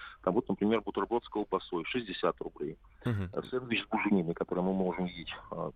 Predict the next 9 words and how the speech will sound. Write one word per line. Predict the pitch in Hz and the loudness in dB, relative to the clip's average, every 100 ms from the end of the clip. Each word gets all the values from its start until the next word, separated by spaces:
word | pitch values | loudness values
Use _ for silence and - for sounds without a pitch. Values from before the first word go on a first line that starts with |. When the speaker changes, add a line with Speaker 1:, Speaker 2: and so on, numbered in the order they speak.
| - | -2
Speaker 1:
такие | - 90 | 0 0
вот | 85 | 2
они | 87 | 2
упакованные | 85 - - 101 90 85 | 0 0 0 0 0 -4
в | - | -4
треугольные | 95 - 90 85 85 | -4 0 0 0 0
формы, | 160 156 98 | 2 2 2
там, | - 80 | -2 -2
да, | 101 | 0